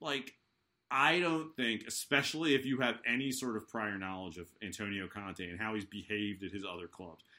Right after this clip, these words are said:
he's practically being a saint here in terms of how he's talked about this stuff. I mean, compare what he did at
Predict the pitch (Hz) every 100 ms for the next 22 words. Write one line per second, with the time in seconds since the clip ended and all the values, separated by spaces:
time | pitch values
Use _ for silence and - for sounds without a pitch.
0 | _ _ _ _ 123 127 - 185 180 170
1 | 170 135 123 120 110 90 85 - 110 90
2 | 85 82 71 80 95 151 127 123 98 123
3 | 113 117 113 - - - - _ - 110
4 | - 87 85 - - 92 123 127 156 180
5 | 170 156 131 117